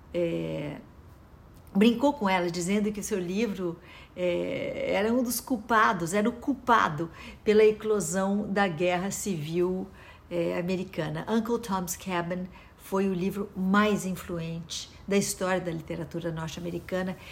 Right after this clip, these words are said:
e seu impacto transformou o mundo. Harriet Beecher é autora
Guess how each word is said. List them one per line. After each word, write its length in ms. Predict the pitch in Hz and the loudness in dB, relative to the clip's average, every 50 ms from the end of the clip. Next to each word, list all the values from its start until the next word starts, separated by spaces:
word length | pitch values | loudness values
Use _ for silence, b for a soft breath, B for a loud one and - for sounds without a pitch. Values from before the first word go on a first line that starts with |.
| B B B | B B B
e 60 | 202 | 0
seu 180 | - - 226 | 4 4 6
impacto 720 | 220 226 214 214 - - 202 214 214 208 - - - 170 170 B B B B B B B B - | 6 4 2 0 -2 0 0 0 0 -2 -8 -12 -12 -12 -12 B B B B B B B B 2
transformou 640 | - 233 240 226 233 - 202 165 156 170 165 170 170 | 4 6 6 6 4 0 -4 -4 -4 -2 -2 -2 -2
o 40 | 160 | -2
mundo. 380 | 156 165 165 165 165 160 - - - B B B B B | -4 -6 -6 -6 -8 -10 -12 -16 -18 B B B B B
Harriet 400 | B - 220 226 226 240 220 208 | B 2 4 6 6 6 4 2
Beecher 400 | 175 202 208 208 208 - 220 208 - | 0 0 0 0 2 0 -2 -2 0
é 160 | 202 202 196 | 0 0 2
autora 560 | 196 196 180 190 - 196 202 196 202 202 196 | 2 0 -2 -2 -4 -4 -2 0 -2 -2 -4